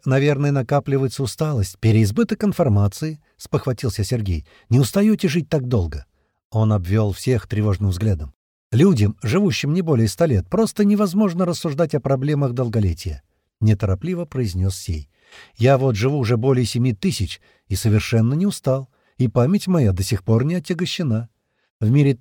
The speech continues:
так много интересного, уникального. Мир неисчерпаем. Логика подсказывает, есть разум, которому миллиарды,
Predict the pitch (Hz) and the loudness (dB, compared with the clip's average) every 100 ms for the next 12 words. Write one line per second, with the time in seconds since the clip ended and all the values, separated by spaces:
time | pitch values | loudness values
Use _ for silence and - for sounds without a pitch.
0 | _ 233 - 175 180 185 165 165 - 123 | _ 0 0 -2 0 0 -2 -2 -2 -2
1 | 165 110 107 87 - 123 120 104 139 131 | -2 -2 -2 -2 -2 0 2 2 2 2
2 | 87 73 67 _ _ _ _ 104 165 147 | 2 -2 -10 _ _ _ _ 2 4 2
3 | 95 - 113 143 117 - 123 - 143 104 | -2 -2 2 2 0 -2 -4 0 2 2
4 | 71 - _ _ _ _ 127 156 151 143 | -2 -10 _ _ _ _ 0 2 2 -2
5 | 139 135 - - 160 104 90 87 _ 104 | -2 -4 -4 -4 -2 0 -2 -4 _ 0
6 | 113 101 95 113 117 98 78 _ - _ | 0 0 -2 -2 0 -2 -4 _ -20 _
7 | - 120 180 175 175 131 180 208 196 127 | -2 0 2 2 2 4 4 4 2 0
8 | 87 95 | 0 -2